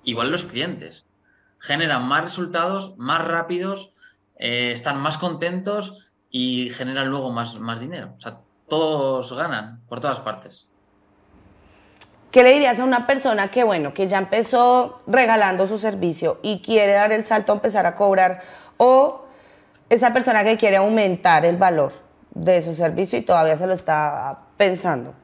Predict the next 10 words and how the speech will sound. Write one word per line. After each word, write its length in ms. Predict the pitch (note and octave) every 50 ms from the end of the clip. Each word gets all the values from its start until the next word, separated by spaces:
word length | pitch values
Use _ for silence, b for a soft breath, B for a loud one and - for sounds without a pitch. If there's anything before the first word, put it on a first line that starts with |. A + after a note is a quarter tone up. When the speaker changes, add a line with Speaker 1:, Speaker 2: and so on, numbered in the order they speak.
| _
Speaker 2:
Porque 160 | - - F#3+ F3+
tú 140 | F3+ F3+
te 100 | F3+ -
dedicas 300 | A3+ A3 G#3 - F#3+ F#3 G#3
a, 420 | G3+ G3+ G3+ F3+ D#3 C#3 - -
a 60 | -
justo 320 | - - - E3+ - - F#3+
asesorar 420 | F3+ G3+ G3 F#3+ F3+ F3 D#3 D3+
a 100 | D#3 D3+
personas 540 | - F3 F3 - D#3+ D3+ D3 D3+ - -